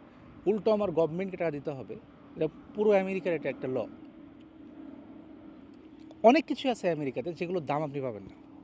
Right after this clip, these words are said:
যেমন এদেশে লোহা পড়ে থাকলে আপনি বিক্রি করতে পারবেন না, লোহার দাম আপনি পাবেন না, বিক্রি কেউ নিবে না তো আপনার থেকে।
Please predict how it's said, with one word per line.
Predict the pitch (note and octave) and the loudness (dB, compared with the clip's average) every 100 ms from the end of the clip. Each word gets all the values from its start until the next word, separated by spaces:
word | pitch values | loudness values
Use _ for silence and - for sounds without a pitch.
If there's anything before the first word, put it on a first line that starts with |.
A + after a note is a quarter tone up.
| - - - - - - - - | -20 -20 -20 -20 -20 -20 -20 -6
যেমন | C#3 F#3 | 2 2
এদেশে | G3 F#3+ F#3 | 2 0 2
লোহা | F3 F3+ | 2 2
পড়ে | F#3+ A3 | 2 2
থাকলে | G#3+ F#3 F#3+ | 0 0 0
আপনি | D#3+ D#3 | 0 -4
বিক্রি | D#3+ | -4
করতে | D#3 C#3+ A#2 | -6 -6 -6
পারবেন | G2+ G#2 | -8 -12
না, | - - _ _ _ _ - _ _ _ _ _ _ _ - - _ D3 | -20 -20 _ _ _ _ -20 _ _ _ _ _ _ _ -20 -20 _ 2
লোহার | D#3 D#3+ | 4 4
দাম | C#3+ | 0
আপনি | C3 A#2+ | -4 -8
পাবেন | A2+ F#2 | -12 -12
না, | F2 _ _ _ _ _ _ - - - - - _ - | -16 _ _ _ _ _ _ -20 -20 -20 -20 -20 _ -6
বিক্রি | C#3 - G3+ - | -4 -4 -6 -6
কেউ | - | -2
নিবে | F#3+ G#3 | 0 -2
না | F#3 | -4
তো | - | -8
আপনার | G2+ G#2+ F2+ | -16 -18 -20
থেকে। | - | -20